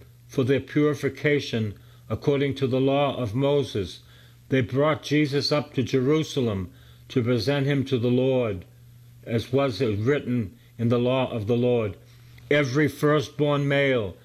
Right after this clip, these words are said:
shall be designated as holy to the Lord." And what happened with that? And they offered a sacrifice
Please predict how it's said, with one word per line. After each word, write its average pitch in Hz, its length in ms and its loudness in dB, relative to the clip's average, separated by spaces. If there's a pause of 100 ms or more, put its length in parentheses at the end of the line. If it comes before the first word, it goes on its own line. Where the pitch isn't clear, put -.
(180)
shall 127 260 0
be 127 140 0
designated 123 960 0 (340)
as 113 340 -2
holy 139 540 2 (300)
to 120 160 0
the 117 100 2
Lord." 107 520 0 (2000)
And 113 80 0
what 135 140 2
happened 113 420 -4
with 101 160 -4
that? 101 280 -4 (640)
And 120 120 2
they 135 80 2
offered 143 340 0
a 139 80 2
sacrifice 135 960 -2